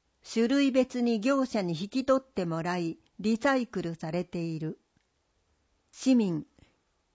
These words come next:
自分は回収業者だが、コロナ禍で古紙回収量が減っており、担い手不足も深刻な問題である。行政回収と集団回収の両方について、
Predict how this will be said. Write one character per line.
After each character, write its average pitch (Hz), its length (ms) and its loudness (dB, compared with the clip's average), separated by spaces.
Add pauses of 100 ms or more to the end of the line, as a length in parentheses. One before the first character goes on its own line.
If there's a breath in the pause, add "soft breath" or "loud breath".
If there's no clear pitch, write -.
(600)
自 220 180 4
分 277 240 4
は 262 180 4
回 269 300 2
収 277 340 -2
業 269 260 0
者 208 180 -6
だ 170 160 -8
が、 165 240 -8 (480)
コ 226 140 4
ロ 277 160 8
ナ 277 160 4
禍 208 180 -2
で 170 300 -2 (360)
古 269 140 4
紙 214 200 0
回 277 340 4
収 269 340 0
量 202 280 6
が 185 120 2
減 190 200 0
っ - 20 -8
て - 340 0
お 226 120 4
り、 175 280 -2 (320)
担 247 320 6
い 294 100 2
手 285 160 0
不 285 120 0
足 254 280 2
も 175 160 0
深 240 320 2
刻 269 280 0
な 254 160 2
問 226 260 4
題 208 240 2
で 196 160 0
あ 180 100 -2
る。 160 220 -6 (1160)
行 262 260 8
政 196 380 2
回 220 260 2
収 202 300 0
と 185 440 0
集 269 340 2
団 269 260 4
回 269 300 2
収 190 300 -2
の 175 180 -2
両 262 300 8
方 269 300 6
に 175 180 0
つ 220 160 0
い 190 100 4
て、 156 320 -10